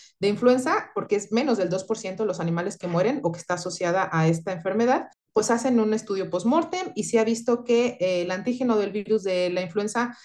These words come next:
está en glándula mamaria y en los ganglios linfáticos que están asociados a este órgano. Se ha encontrado esporádicamente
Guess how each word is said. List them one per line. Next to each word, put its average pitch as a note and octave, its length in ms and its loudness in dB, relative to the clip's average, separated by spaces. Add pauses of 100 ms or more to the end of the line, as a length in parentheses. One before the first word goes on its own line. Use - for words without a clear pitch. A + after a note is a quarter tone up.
(240)
está G#3 680 2
en G#3 360 -2
glándula G3 380 0
mamaria D#3+ 420 -2 (400)
y F#3+ 120 -4
en F3 340 -2
los F3 160 2
ganglios F#3+ 320 -2
linfáticos E3+ 540 -6
que - 80 -2
están E3+ 260 -2
asociados F3 580 0
a C#3 80 -2
este D#3+ 240 0
órgano. A3+ 420 2 (180)
Se - 160 0
ha C#4 40 4
encontrado C#4 440 2
esporádicamente C#4 1080 0